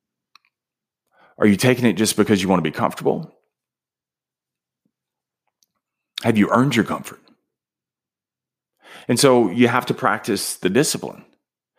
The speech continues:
And really, you know, if, if the family's ragging you because you're not working or that you have to work on your days off,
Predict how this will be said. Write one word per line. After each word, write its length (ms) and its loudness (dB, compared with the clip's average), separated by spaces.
And 160 2
really, 260 6
you 220 0
know, 220 4
if, 280 -6
if 160 -4
the 80 -8
family's 420 -2
ragging 400 0
you 160 -2
because 640 -4
you're 540 -6
not 340 -2
working 580 -4
or 220 2
that 240 0
you 60 0
have 220 -2
to 300 -2
work 340 0
on 140 -2
your 100 -4
days 240 -2
off, 420 -8